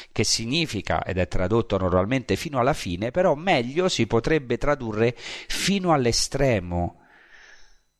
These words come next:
fino alla consumazione o al compimento pieno.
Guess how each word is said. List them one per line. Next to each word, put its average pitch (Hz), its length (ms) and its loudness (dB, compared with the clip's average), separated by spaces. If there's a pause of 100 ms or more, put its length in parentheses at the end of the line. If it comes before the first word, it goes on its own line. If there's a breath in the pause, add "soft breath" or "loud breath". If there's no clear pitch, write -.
(240)
fino 170 600 2
alla 123 360 0
consumazione 127 1400 0
o 113 100 0
al 107 240 2
compimento 113 880 0
pieno. 80 560 0